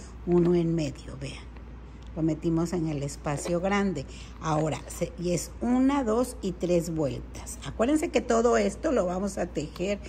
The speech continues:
en la parte baja de nuestro saco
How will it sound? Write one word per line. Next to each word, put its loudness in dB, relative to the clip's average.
en 2
la 0
parte 4
baja 0
de 0
nuestro -4
saco 0